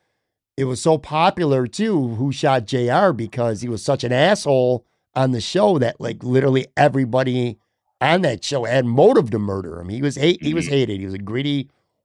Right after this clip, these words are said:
Speaker 1: oil tycoon, just a perfect traditional T V villain. So yeah, Livia Soprano, J R Ewing,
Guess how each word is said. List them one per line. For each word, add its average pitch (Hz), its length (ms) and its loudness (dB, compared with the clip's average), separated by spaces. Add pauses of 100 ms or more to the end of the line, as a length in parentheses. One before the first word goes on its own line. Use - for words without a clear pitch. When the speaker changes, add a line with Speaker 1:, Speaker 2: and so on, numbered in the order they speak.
(140)
Speaker 1:
oil 135 180 4
tycoon, 131 480 0
just 127 200 -8
a 131 140 -2
perfect 165 640 -6
traditional 143 600 -4
T 135 300 -8
V 123 360 -6 (600)
villain. 87 440 -4
So 113 220 -6
yeah, 113 260 -2
Livia 196 340 2
Soprano, 160 680 0 (280)
J 139 280 4
R 117 100 2
Ewing, 92 380 -8